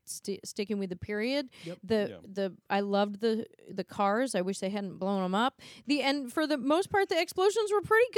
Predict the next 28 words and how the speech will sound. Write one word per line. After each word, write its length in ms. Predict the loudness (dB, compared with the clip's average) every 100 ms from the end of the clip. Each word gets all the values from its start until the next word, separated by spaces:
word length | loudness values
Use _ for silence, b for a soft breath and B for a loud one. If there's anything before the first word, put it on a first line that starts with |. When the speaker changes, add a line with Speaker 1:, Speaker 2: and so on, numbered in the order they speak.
| 6
Speaker 1:
good, 360 | 6 4 0 -4 -10
Speaker 3:
Mm-hmm. 260 | -12 -10 -12 -14 -16 -4
Speaker 1:
you 140 | 0
know? 320 | 2 2 0 -2 b b
But 340 | 0 4 4 0
the 160 | -2 0
dialogue 760 | 2 2 2 0 0 -2 -2 -6 -10 b b
and 180 | -2 2
most 380 | 4 4 4 -2
of 100 | -4
the 160 | -4
acting 680 | -4 -6 -6 -4 -4 -6 -8 -12 _ _ _ -16 -8
the 100 | -6
people 400 | 0 0 2 2
who 120 | 2
were 140 | -2 -2
committed 440 | -2 0 2 2
and 140 | 2
who 100 | 2
were 140 | 0 0
really, 320 | 2 2 2
really 360 | 2 4 4 4
good, 340 | 2 0 0
they 80 | 2
were 140 | 2 0
really 320 | 0 0 -2
good. 340 | -4 -6 -10 _ -20
Speaker 2:
Yes. 360 | -20 -18 -20